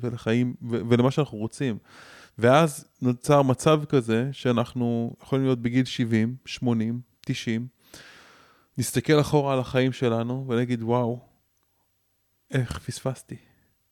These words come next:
איך פספסתי את כל הדבר הזה? איך פספסתי את כל הדבר הזה?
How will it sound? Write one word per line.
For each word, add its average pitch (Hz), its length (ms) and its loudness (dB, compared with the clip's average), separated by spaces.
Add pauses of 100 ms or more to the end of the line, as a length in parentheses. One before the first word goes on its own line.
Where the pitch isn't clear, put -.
(280)
איך 143 240 -6
פספסתי 143 380 -6
את - 80 -10
כל - 120 -6
הדבר 143 380 -4
הזה? 123 180 -12 (920)
איך 151 200 2
פספסתי - 600 -6
את 151 80 -6
כל 147 200 -8
הדבר 147 420 -6
הזה? 123 200 -8